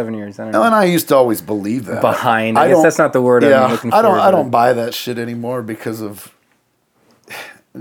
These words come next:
Speaker 2: I mean, we're watching the same fucking T V as everybody else is across the country.
Speaker 1: Yeah.
Speaker 2: We are, uh, you know, we're, the same shit is being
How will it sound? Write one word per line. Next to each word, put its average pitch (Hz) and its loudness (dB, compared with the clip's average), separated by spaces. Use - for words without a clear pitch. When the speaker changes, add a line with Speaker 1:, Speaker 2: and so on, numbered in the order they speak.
Speaker 2:
I 117 -10
mean, 117 -12
we're 160 0
watching 139 -6
the 117 -10
same 139 -8
fucking 135 -6
T 123 -12
V 110 -8
as 101 -10
everybody 113 -10
else 110 -6
is 110 -10
across 98 -6
the 104 -12
country. 104 -10
Speaker 1:
Yeah. 110 -6
Speaker 2:
We 127 -4
are, 117 0
uh, - -10
you 120 -6
know, 80 -12
we're, 85 -10
the 131 -10
same 233 -6
shit 180 -6
is 107 -8
being 110 -10